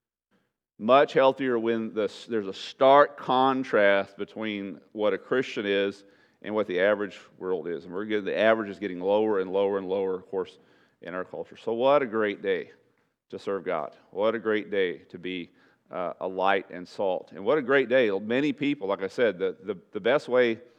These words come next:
for people to come out of the dark is for it to get really dark. People get sick of it.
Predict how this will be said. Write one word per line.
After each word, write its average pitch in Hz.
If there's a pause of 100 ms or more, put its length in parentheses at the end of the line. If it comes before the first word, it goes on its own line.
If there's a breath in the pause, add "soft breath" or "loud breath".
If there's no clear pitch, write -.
(340 soft breath)
for 107
people 117
to -
come 113
out 110
of 123
the 104
dark 101
is 95
for 110
it 104
to 101
get 107
really 120
dark. 110 (1200)
People 131
get 127
sick 127
of 101
it. -